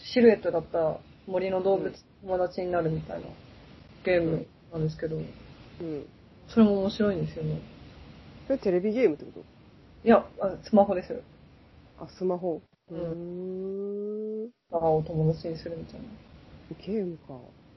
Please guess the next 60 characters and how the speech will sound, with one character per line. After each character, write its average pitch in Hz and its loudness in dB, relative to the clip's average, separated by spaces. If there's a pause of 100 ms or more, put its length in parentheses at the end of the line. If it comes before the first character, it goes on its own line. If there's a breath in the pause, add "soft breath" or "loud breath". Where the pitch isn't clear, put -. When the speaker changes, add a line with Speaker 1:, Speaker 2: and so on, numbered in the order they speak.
(2000)
Speaker 2:
ゲ 214 -2
ー 180 -6
ム。 135 -14 (440)
Speaker 1:
怖 165 -6
い 147 0
な 151 2
ぁ。 156 -6
そ 208 2
う 190 4
か。 147 -2 (1160)
Speaker 2:
私、 170 -10
ボ 220 4
ー - 4
ド 381 8
ゲ 415 10
ー 359 8
ム 220 8
と 151 0
か - -6
ね、 - -8 (500)
や 156 -8
っ - -14
ぱ。 - -4
Speaker 1:
ボ 196 0
ー 202 0
ド 262 8
ゲ 285 12
ー - 12
ム 185 8
も 160 -2
す 160 -12
ご 160 0
い 160 -4
好 160 -12 (120)
き。 151 -2 (180)
Speaker 2:
す 165 -12
ご 156 -2
い 139 -2
な 135 -4
と 123 -12
思 123 -10
う - -14
け - -20
ど - -18
ね。 - -20 (260)
Speaker 1:
あ 220 6
と 202 6
ね、 185 6
私 202 4
あ 196 10
れ 240 10
が 302 10
好 - -6
き、 302 0
Speaker 2:
う 190 4
ん。 135 -10
Speaker 1:
あ 123 -10 (260)
の、 175 -6
Speaker 2:
う 180 -8
ん。 156 -6